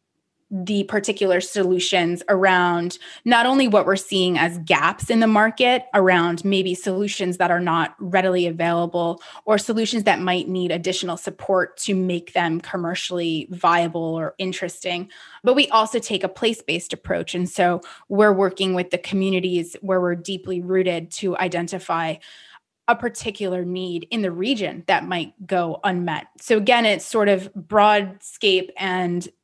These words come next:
and very narrow in focus. I will say the one thing that I've been thinking a lot about, I think the rest of the world is talking a lot in water about digital and A I and machine learning. And the thing that's really registered with me lately, and it's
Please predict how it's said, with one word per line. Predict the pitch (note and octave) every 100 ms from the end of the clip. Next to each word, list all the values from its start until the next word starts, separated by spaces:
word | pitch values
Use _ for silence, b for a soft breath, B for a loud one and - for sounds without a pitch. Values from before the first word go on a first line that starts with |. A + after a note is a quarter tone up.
| _ G#3+
and | F3+ F3
very | F3 F#3 F3+
narrow | E3+ E3+ E3+ D#3+ D#3
in | D#3+ F#3+
focus. | - E2 - - C#3 - B B B B
I | A#3+
will | B3 C4 C4 B3
say | A#3+ B3 A3
the | G3+
one | F#3+ F#3 F#3+ F#3
thing | F#3 F#3 F3+
that | E3 F#3+
I've | F3+
been | F#3 F3+
thinking | F#3 F3+ F3+
a | F3
lot | F3 E3+
about, | E3 E3 D#3+ A3 _ - -
I |
think | A#3 A#3+ A3
the |
rest | G#3 G#3+ -
of |
the | G#3+
world | G3 F#3+
is | F#3+ G3
talking | G3 F#3+ G3 F#3 F#3+ B B B B
a | A#3
lot | A3+ G#3 A3
in | G#3+
water | G3 G3+ G3
about | F#3 F3+ F3
digital | C#4+ D4 A3+ G#3+ F#3
and | F#3
A | G#3+ G3
I | G3 G3 F#3
and | E3+ F3
machine | F3 - F#3+
learning. | F#3+ G3 F#3 F3+
And | F#3+ - _
the | G#3 G#3+
thing | G#3 B3+ A#3+
that's | G3+ F#3+
really | F#3+ F#3
registered | F3 F#3 G3 G3+ F3
with | F3 F#3+
me | F#3+ G#3
lately, | F3+ F3 D#3+ E3+
and | E3+
it's | F3